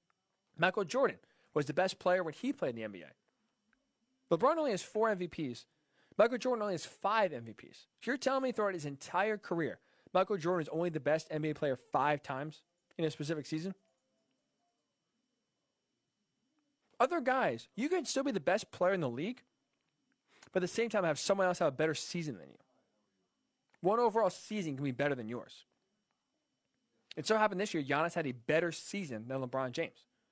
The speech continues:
which is why he won the M V P award. You can still be the best player in the game and not win the M V P every year.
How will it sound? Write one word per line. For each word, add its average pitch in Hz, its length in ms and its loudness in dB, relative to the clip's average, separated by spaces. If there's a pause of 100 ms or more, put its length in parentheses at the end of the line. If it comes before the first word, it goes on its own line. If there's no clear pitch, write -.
(140)
which 143 160 -2
is - 20 -6
why 170 120 4
he 165 120 -2
won 180 140 0
the 151 100 -8
M 156 120 -2
V 151 100 -6
P 165 160 -6
award. 135 420 -2 (4000)
You 226 140 -2
can 262 140 -4
still 262 200 -2
be 233 80 0
the 175 100 -2
best 175 280 -2
player 208 140 0
in 185 60 -2
the 156 60 -4
game 151 200 0
and 117 160 -2
not 143 200 4
win 135 120 0
the 131 100 -2
M 123 80 -2
V 123 100 -8
P 113 180 -8
every 87 180 -12
year. - 140 -20